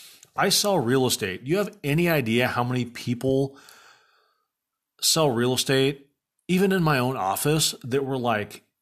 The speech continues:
at another company for, like, twenty-five years and they got laid off? A lot of people,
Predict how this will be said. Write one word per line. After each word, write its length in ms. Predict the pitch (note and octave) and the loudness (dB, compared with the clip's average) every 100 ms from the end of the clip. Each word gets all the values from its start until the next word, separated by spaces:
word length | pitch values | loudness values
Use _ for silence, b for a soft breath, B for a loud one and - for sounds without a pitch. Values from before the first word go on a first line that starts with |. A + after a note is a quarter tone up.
| _ _ _ _ _ _ _ _ C3+ | _ _ _ _ _ _ _ _ 0
at 120 | C#3 | 0
another 360 | C#3 C3 C3 | 2 0 0
company 500 | B2+ - A#2+ G#2+ C3 | -2 -4 -2 -2 -2
for, 180 | C3 C#3 | 0 0
like, 220 | A2+ G2 | 0 -2
twenty-five 560 | - C3 B2+ A#2+ B2 G#2 | -4 -2 -2 2 0 0
years 260 | F#2+ A2 A#2 | -2 -4 -4
and 80 | |
they 80 | A2+ | -4
got 160 | G#2+ G2 | -4 -6
laid 240 | F#2+ F#2+ | -8 -8
off? 380 | E2+ F2 G#2+ - b b b b | -8 -6 -6 -8 b b b b
A 40 | |
lot 160 | D#3 G#3 | -2 -2
of 60 | - | -2
people, 500 | F#3 D#3 C#3+ C#3+ | -4 -2 -2 -2